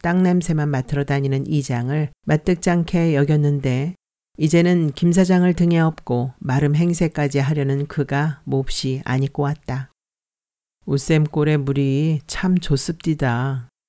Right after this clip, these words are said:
"그럼요, 그럼요. 아, 웃샘골 물이야말로 이 수암골에서, 아니지, 전국적으로 봐도 최고의 물입지요. 사시사철 철철 흐르는 개울물은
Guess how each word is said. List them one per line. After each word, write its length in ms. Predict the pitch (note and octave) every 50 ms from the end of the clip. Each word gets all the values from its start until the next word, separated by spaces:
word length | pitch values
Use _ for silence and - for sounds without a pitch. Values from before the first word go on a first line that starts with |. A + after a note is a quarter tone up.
| _ _ _ _ _ _ _ _ _ _ _ _
"그럼요, 920 | - - C#3 B2 B2+ B2+ B2+ C3 B2 B2+ C3+ C#3+ D3+ D3+ C3+ A#2+ B2 C3+ C#3
그럼요. 880 | - - C3+ C#3 C#3 D3 D3+ D3+ D3+ D3+ C#3+ C3 A2 F#2+ G2 F#2 - B2 - _ _ _ _ _ - -
아, 200 | B2+ C#3+ F3 F#3
웃샘골 680 | E3+ D3 D3 - - F#3+ F#3 F3+ F3 F3 - F#3 F3+
물이야말로 1300 | E3 C#3+ C#3 D3 C#3+ D#3+ E3 E3 D#3+ D#3+ D#3 D3+ D3 C#3 C3+ C3 B2+ B2 B2+ C#3 D#3 E3 D#3 C#3 C3+ C3 - _ _ _ _ -
이 180 | - F#3+ G3 G3
수암골에서, 1400 | F#3 - - A#3+ A#3 A3+ A3 G#3 G3 - F3+ E3+ E3+ D#3+ - E3 D3 C#3+ C#3 C#3+ D#3 D#3+ D3+ C3 A#2+ A#2+ C3 - _ _ _ _ -
아니지, 680 | - C#3+ F#3 G3 G3 G3 F3 D#3+ C#3 A#2+ A#2 C3+ D3+ - _ _ _ -
전국적으로 800 | - - D3 D3+ D3+ C#3+ D3 D3 - - D3 B2 B2 B2+ C3+ C3+
봐도 720 | D#3 D3+ C#3+ C#3 C3+ C#3 B2+ A2+ A2+ A#2 C3 C#3 D3+ D3+
최고의 500 | - - - A#3 A#3 G3+ A3+ G#3 E3+ C3+
물입지요. 960 | B2 B2 C3 D3 D3+ D3+ - - - E3 D#3 C3+ A#2 A2 A2 A#2+ B2+ C#3 C3 _ _ _ _ _ _ _ _ _ _ _
사시사철 1000 | - - - C#3+ C3 C#3+ - - D#3 D3+ D#3+ D#3 D3 D3 - - D#3 D#3 D#3 D3+
철철 500 | - - - G#3 G3+ - - F3 D#3+ D#3
흐르는 420 | D3 F#3 E3 E3 D3+ C#3+ C#3+ C#3
개울물은 800 | - D3 C#3+ C#3 C#3 C3+ C3 B2+ B2 A#2+ C3+ E3 F3+ F3+ D3+ B2+